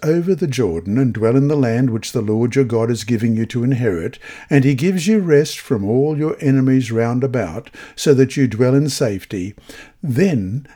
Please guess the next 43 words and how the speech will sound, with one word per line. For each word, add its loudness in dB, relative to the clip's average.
there 4
will 0
be 2
the -4
place -2
where 2
the 0
Lord 0
your -2
God -2
chooses -4
to -6
make -4
his -4
name -4
abide. -8
There -4
you -2
shall -2
bring -2
all -2
that -4
I 0
command 0
you, -6
your 0
burnt -2
offerings, -2
your -2
sacrifices, -2
your -6
tithes, -2
the 2
heave 0
offering 0
of -2
your 2
hand, 2
and 2
all 2
your 0
choice -4
offerings -4